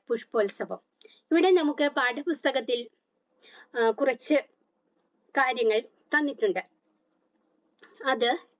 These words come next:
ഞാനൊന്ന് വായിക്കാം. തലസ്ഥാന നഗരിയിൽ വസന്തോത്സവം. തിരുവനന്തപുരം. ക്രിസ്മസ് പുതുവത്സര ആഘോഷങ്ങളുടെ ഭാഗമായി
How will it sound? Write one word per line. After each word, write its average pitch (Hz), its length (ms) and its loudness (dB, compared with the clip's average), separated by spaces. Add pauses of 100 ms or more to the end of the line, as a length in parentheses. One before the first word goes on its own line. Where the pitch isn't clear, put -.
(260)
ഞാനൊന്ന് 302 340 4
വായിക്കാം. 302 480 -2 (1160)
തലസ്ഥാന 415 680 4
നഗരിയിൽ 262 540 -2 (200)
വസന്തോത്സവം. 247 1040 0 (1500)
തിരുവനന്തപുരം. 302 680 2 (840)
ക്രിസ്മസ് 294 560 0 (240)
പുതുവത്സര 381 540 2
ആഘോഷങ്ങളുടെ 294 840 0
ഭാഗമായി 254 840 -4